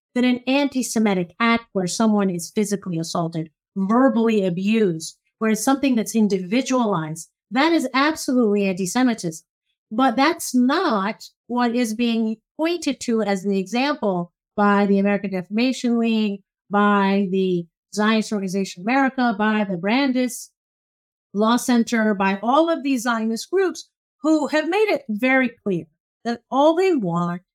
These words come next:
is no debate, no discussion, censorship.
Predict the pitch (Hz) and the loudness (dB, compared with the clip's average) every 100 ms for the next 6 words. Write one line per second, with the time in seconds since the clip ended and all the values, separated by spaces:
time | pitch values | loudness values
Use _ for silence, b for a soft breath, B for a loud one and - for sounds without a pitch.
0 | _ - 214 170 - - 220 285 330 269 | _ -2 -2 -2 -12 -4 0 2 2 2
1 | 208 190 202 _ _ _ _ - 208 247 | 2 0 -2 _ _ _ _ -2 0 2
2 | 311 320 - 240 214 - 185 180 180 _ | 2 0 0 -2 -2 -2 -4 -4 -6 _
3 | _ _ - - 247 226 208 175 - | _ _ -12 -2 0 0 -4 -6 -10